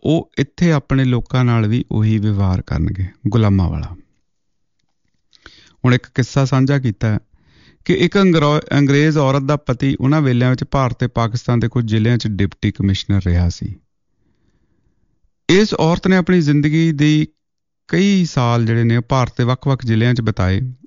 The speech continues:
ਆਪਣੇ ਵਤਨ ਵਾਪਸ ਪਰਤਣ ਤੋਂ ਬਾਅਦ ਉਸਨੇ ਆਪਣੀਆਂ ਖੂਬਸੂਰਤ ਯਾਦਾਂ ਨੂੰ ਇੱਕ ਕਿਤਾਬ ਦੇ ਵਿੱਚ ਦਰਜ ਕੀਤਾ। ਇਸ ਕਿਤਾਬ ਬਾਰੇ ਇੱਕ ਹੋਰ ਪੋਸਟ ਹੋਏਗੀ, ਪਰ ਇਹ ਜਿਹੜਾ ਬ-,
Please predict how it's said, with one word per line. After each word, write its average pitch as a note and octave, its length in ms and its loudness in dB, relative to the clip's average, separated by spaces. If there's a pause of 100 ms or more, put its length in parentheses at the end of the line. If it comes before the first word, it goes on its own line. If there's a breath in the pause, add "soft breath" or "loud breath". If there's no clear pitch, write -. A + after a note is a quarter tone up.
(140)
ਆਪਣੇ D#3 260 2
ਵਤਨ C#3+ 320 2
ਵਾਪਸ C#3+ 500 -2
ਪਰਤਣ C3+ 340 0
ਤੋਂ C#3+ 120 -4
ਬਾਅਦ B2 300 0
ਉਸਨੇ C3+ 360 0
ਆਪਣੀਆਂ B2+ 560 0
ਖੂਬਸੂਰਤ B2 500 -2
ਯਾਦਾਂ G#2+ 420 0
ਨੂੰ B2 120 2
ਇੱਕ A#2+ 120 -4
ਕਿਤਾਬ F#2+ 380 0
ਦੇ F#2 120 0
ਵਿੱਚ G2+ 200 -2
ਦਰਜ F#2+ 360 -2
ਕੀਤਾ। - 400 -12 (1400 soft breath)
ਇਸ F#3 180 0
ਕਿਤਾਬ E3 360 0
ਬਾਰੇ D#3 460 0 (600)
ਇੱਕ C#3+ 480 0 (720)
ਹੋਰ C3 180 2
ਪੋਸਟ C3 320 -2
ਹੋਏਗੀ, A#2+ 240 2
ਪਰ C#3 300 -2 (420)
ਇਹ C#3 220 2
ਜਿਹੜਾ C3+ 180 0 (140)
ਬ-, G#2 140 -4